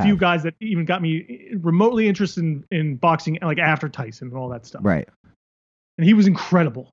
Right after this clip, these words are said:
Speaker 1: Pound for pound, like, he was, they had that moniker, pound for pound, like, probably one of the best or greatest fighters ever or something.
Speaker 2: <clears throat> Manny Pacquiao.
Speaker 1: <laughs> Again, another guy who keeps fighting, and, like, I don't,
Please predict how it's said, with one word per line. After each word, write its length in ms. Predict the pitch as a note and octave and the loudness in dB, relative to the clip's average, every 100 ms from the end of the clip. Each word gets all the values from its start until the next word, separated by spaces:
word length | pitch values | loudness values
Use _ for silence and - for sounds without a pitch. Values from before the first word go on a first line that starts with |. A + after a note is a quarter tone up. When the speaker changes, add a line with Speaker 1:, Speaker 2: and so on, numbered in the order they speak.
| _ | _
Speaker 1:
Pound 220 | - A3+ A3 | -2 0 0
for 80 | |
pound, 460 | A3 G#3+ A3 G#3+ G#3 | 0 0 0 0 0
like, 180 | G3 F#3+ | -2 -2
he 100 | G3+ | -2
was, 160 | F#3+ | -2
they 160 | G#3 F3 | -2 -2
had 160 | F3+ F3+ | -2 -2
that 200 | F3 G#3 | -4 -4
moniker, 380 | E3+ F3 E3+ D#3+ | -4 -2 -4 -2
pound 200 | F3+ E3 | -2 -2
for 80 | |
pound, 380 | D3+ D#3+ D#3+ C#3 | -2 -2 -2 -4
like, 160 | D3+ C3 | -6 -4
probably 220 | D#3+ D#3+ | 0 0
one 120 | D3+ | 0
of 40 | D3 | -4
the 60 | |
best 260 | B2+ D3 - | -4 -6 -6
or 40 | D#3 | -6
greatest 260 | D3 C#3 | -6 -6
fighters 340 | - C3+ F#3 C#3+ | -6 -4 -4 -6
ever 200 | A#2 A2+ | -8 -10
or 60 | |
something. 300 | G#2+ B2 A#2+ A2+ _ | -10 -10 -12 -16 _
Speaker 2:
<clears throat> 120 | - | 0
Manny 500 | E3 D3 B2 G2+ F#2 | 0 0 -2 -2 -2
Pacquiao. 480 | E2+ D2 A1 A1 - _ _ _ _ _ - | -2 -6 -8 -10 -12 _ _ _ _ _ -8
Speaker 1:
<laughs> 80 | C3+ - - A4 A#4+ A#4 A#4+ - _ _ _ _ - _ - - - | -8 -8 -12 -14 -16 -16 -18 -20 _ _ _ _ -20 _ -8 -4 0
Again, 300 | E4+ A#4 D#4+ | 2 2 2
another 320 | C4+ G4+ F#4 | 2 2 2
guy 280 | B3+ F#3 C4+ | 0 -2 -4
who 140 | B3+ | -12
keeps 260 | - G4+ - | -6 -8 -6
fighting, 420 | - E4+ E4+ G3+ | -4 -4 -2 -6
and, 80 | F#3 | -6
like, 140 | A3+ | -6
I 60 | C4 | -4
don't, 220 | E4 D#4+ | -6 -8